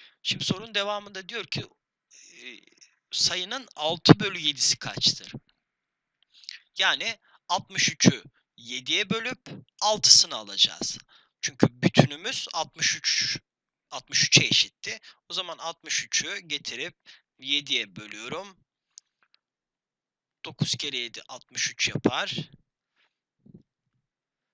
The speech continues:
Demek ki, e, yedi parçaya bölersem her bir parça dokuz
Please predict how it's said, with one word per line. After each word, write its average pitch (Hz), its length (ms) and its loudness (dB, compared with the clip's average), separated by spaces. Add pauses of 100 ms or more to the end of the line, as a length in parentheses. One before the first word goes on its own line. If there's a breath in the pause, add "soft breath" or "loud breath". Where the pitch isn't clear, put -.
(1200)
Demek 156 340 -6
ki, 196 280 -8 (140)
e, 123 80 -14 (460)
yedi 139 400 -8
parçaya 120 540 4
bölersem 113 440 -12
her 190 220 -4
bir - 100 -4
parça 151 500 4
dokuz - 720 -2